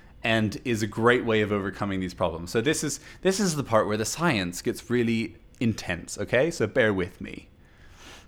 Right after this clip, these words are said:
Um, there is a sequencing method.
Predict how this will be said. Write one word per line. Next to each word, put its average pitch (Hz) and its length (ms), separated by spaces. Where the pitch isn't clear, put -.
Um, 117 380
there 143 260
is 190 320
a 131 380
sequencing 165 600
method. - 520